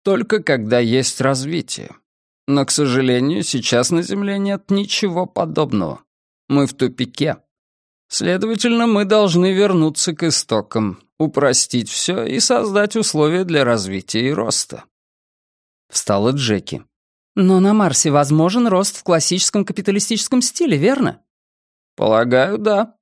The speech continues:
"А может, вам как раз это нужно от нас? Новый рынок, тот пустой мир, о котором вы говорили ранее?"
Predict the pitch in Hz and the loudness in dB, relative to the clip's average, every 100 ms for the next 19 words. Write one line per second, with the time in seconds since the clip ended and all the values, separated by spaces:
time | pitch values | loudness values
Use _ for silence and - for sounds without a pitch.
0 | _ _ _ _ _ _ - 170 180 190 | _ _ _ _ _ _ -2 2 4 4
1 | 196 190 - - 147 143 170 175 185 208 | 0 -2 -8 -12 -4 0 2 2 2 2
2 | 202 233 240 349 349 294 170 175 160 - | 2 2 0 2 2 2 2 0 0 -2
3 | 113 - - _ _ _ - 185 202 196 | -4 -4 -10 _ _ _ -2 2 4 4
4 | 214 302 240 107 - - _ - 226 240 | 4 4 2 0 -6 -20 _ -2 -2 0
5 | 247 - 240 233 277 311 180 180 196 170 | -2 2 2 4 4 2 2 0 2 2
6 | 165 170 165 170 165 156 208 165 110 95 | 2 2 2 2 2 4 2 2 -2 -6